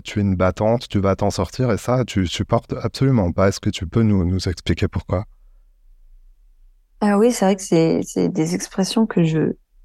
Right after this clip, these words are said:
Speaker 2: que je déteste particulièrement et qui me, qui me hérissent le poil, euh, pour des raisons différentes. C'est que quand on me dit, t'es une battante, euh,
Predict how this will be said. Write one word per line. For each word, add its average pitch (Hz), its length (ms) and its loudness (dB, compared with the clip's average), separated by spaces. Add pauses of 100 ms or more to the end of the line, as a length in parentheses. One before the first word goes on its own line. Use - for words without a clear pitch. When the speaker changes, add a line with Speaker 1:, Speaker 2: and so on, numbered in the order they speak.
(600)
Speaker 2:
que 190 100 2
je 180 100 8
déteste 220 800 4
particulièrement 196 840 2
et 214 100 4
qui - 180 -4
me, 180 520 2
qui - 180 -6
me 180 80 4
hérissent 202 400 2
le 190 80 -2
poil, 247 380 -2 (720)
euh, 185 340 -2 (640)
pour 202 200 2
des 202 80 4
raisons 208 260 4
différentes. 220 640 0
C'est - 300 -2
que 190 520 4 (520)
quand 196 340 -2
on 202 80 2
me 196 240 6
dit, 226 320 2
t'es 208 180 4
une 180 160 4
battante, 240 720 0 (160)
euh, 170 640 -2